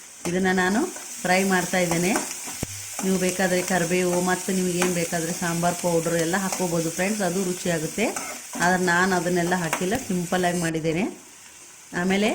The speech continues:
ಸ್ವಲ್ಪ ಹಸಿ ಖಾರ ಹಾಕಿದ್ದೇನೆ ನೋಡಿ. ನಮ್ಮ ಉತ್ತರ ಕರ್ನಾಟಕದಲ್ಲಿ ಹಸಿ ಖಾರ ಜಾಸ್ತಿ ಉಪಯೋಗ ಮಾಡ್ತೇವೆ.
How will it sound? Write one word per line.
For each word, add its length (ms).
ಸ್ವಲ್ಪ 240
ಹಸಿ 300
ಖಾರ 240
ಹಾಕಿದ್ದೇನೆ 460
ನೋಡಿ. 340
ನಮ್ಮ 160
ಉತ್ತರ 260
ಕರ್ನಾಟಕದಲ್ಲಿ 680
ಹಸಿ 260
ಖಾರ 240
ಜಾಸ್ತಿ 300
ಉಪಯೋಗ 320
ಮಾಡ್ತೇವೆ. 680